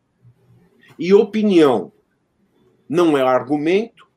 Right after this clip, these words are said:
opinião não obedece o método científico. E onde é que a gente apresenta o método científico na escola? Desde a pré-escola, no ensino fundamental principalmente.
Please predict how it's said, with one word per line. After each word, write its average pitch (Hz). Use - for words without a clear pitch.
opinião 175
não 165
obedece 156
o 147
método 127
científico. 208
E 226
onde 240
é 247
que 233
a 220
gente 190
apresenta 143
o 123
método 123
científico 139
na 139
escola? -
Desde 233
a -
pré-escola, 160
no 135
ensino 196
fundamental 135
principalmente. 95